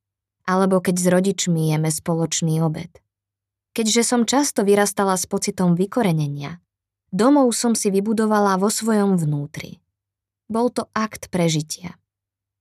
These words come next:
Či je mi domovom krajina s Tatrami a Bratislavou ako hlavným mestom?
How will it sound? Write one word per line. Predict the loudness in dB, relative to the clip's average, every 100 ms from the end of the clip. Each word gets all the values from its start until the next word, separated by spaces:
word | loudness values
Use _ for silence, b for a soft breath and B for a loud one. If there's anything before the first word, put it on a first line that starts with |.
| _ _ -8
Či | 0
je | 2
mi | 4 4
domovom | 2 2 2 0
krajina | -2 0 2 2 2
s | 0
Tatrami | -4 -4 -2 0 -2 -4
a | -4
Bratislavou | -2 -2 -2 -4 0 0 0 -4
ako | -6 -6 -6
hlavným | -2 0 2 2 2
mestom? | 2 -2 -4 -6 -8 -10